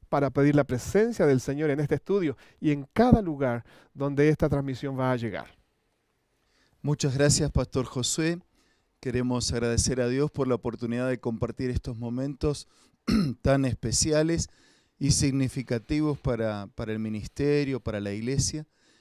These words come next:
Speaker 2: Queremos agradecer al Pastor Stanley y a la administración de la división. Queremos agradecer a la asociación ministerial, Pastor Lucas, Pastor Josué, al sal,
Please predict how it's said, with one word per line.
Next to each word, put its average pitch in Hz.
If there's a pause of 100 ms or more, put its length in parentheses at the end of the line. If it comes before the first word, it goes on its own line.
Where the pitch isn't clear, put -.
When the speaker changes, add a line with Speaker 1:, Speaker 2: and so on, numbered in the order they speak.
(160)
Speaker 2:
Queremos 127
agradecer 120
al 127
Pastor 113
Stanley 139
y 120
a 107
la 110
administración 110
de 120
la 110
división. 135 (480)
Queremos 117
agradecer 113
a 117
la 113
asociación 113
ministerial, 113 (300)
Pastor 110
Lucas, 120
Pastor 113
Josué, 127 (360)
al 117
sal, 147